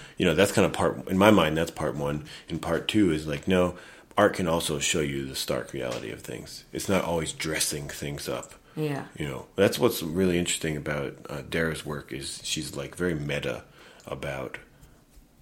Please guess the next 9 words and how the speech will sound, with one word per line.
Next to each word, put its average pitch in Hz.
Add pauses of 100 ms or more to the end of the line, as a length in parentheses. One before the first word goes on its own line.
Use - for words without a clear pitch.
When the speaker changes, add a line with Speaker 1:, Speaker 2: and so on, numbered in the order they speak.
Speaker 1:
the -
elegy 71
and 69
about 67
poetry 69
and -
her, 76
Speaker 2:
Yeah. 73
Speaker 1:
uh, 69